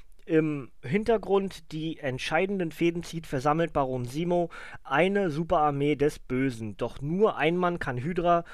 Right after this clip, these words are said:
zu ungeahnter Größe führen. Red Skull ist überzeugt, dass er, die, er, er der Richtige ist, aber Steve Rogers hat eine ganz andere Idee. Die Geschichte, die weltweit Schlagzeilen macht, steuert auf ihren Höhepunkt zu. Seid dabei, wenn Nick Spencer und eine Reihe großartiger Zeichner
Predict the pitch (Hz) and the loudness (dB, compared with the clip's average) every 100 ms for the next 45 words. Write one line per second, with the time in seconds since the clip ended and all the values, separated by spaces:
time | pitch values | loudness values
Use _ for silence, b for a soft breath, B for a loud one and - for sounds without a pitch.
0 | B B B - 156 160 190 220 185 135 | B B B -10 -4 -2 2 4 2 2
1 | 160 170 170 165 - - - 131 143 151 | -2 2 2 2 -4 -12 -14 -2 2 2
2 | 156 156 - 156 139 117 95 - 127 - | 0 -4 -4 -4 -4 -4 -8 -4 -4 -2
3 | - 190 226 196 165 - 165 165 139 - | 4 4 4 2 -2 0 0 0 -2 0
4 | 147 170 151 151 139 147 147 170 180 175 | 0 0 0 -4 -4 -4 0 2 4 2
5 | - 170 127 95 95 - 135 123 - 123 | -2 -2 -2 -4 -8 -8 -4 -4 -6 -6
6 | 110 156 196 175 151 117 110 135 165 123 | 0 0 2 -2 -2 -4 0 0 0 -4
7 | 127 135 147 160 123 95 - B B B | -4 -4 -2 -2 -2 -4 -6 B B B
8 | - 139 131 233 - 233 175 147 180 180 | -6 -4 -2 -2 -2 -6 0 2 2 2
9 | 180 - 147 151 - 139 131 135 180 - | -2 0 0 0 -2 -2 -2 -4 -6 -8
10 | - 165 196 - 151 147 160 139 143 151 | 0 2 2 2 -2 -2 -4 -2 0 0
11 | - 156 156 135 110 107 165 196 202 156 | 0 -6 -6 -8 -4 2 2 2 0 2
12 | 170 139 127 160 202 - 165 170 185 - | 2 0 -2 -2 -4 -2 -2 0 -2 0
13 | 165 - 139 131 139 151 147 165 185 190 | -4 -4 -4 0 4 4 4 0 -2 -2
14 | 180 - 143 147 156 147 | -2 -2 0 0 -2 -6